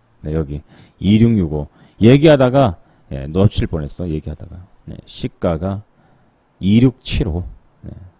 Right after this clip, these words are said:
그리고 이륙육오에 매수.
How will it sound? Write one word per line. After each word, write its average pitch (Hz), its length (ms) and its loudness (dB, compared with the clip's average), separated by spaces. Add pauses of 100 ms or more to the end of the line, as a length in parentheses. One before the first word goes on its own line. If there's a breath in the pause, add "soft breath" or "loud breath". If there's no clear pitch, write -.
(560)
그리고 98 380 -2 (220 soft breath)
이륙육오에 131 1300 2 (800)
매수. 92 460 -2